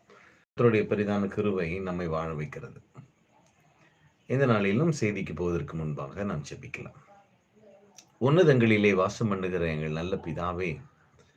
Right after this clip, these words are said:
அந்த இடத்தை விட்டு எங்களுக்காக இந்த உலகத்துக்கு வந்து எங்கள் ஒவ்வொருடைய உள்ளத்திலும் வாழ்ந்து கொண்டிருக்கின்ற உடைய வார்த்தையின்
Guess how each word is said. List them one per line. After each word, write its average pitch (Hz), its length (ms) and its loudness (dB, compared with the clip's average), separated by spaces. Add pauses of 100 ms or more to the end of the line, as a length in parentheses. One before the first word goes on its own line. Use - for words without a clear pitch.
(600)
அந்த 120 200 2
இடத்தை 135 340 4
விட்டு 113 280 4
எங்களுக்காக 113 840 2
இந்த 87 180 -2
உலகத்துக்கு 107 520 0
வந்து 92 440 -2
எங்கள் 98 220 -4
ஒவ்வொருடைய 117 540 0
உள்ளத்திலும் 120 640 0
வாழ்ந்து 92 380 -2
கொண்டிருக்கின்ற 82 680 -4
உடைய 71 320 -6
வார்த்தையின் 82 640 -6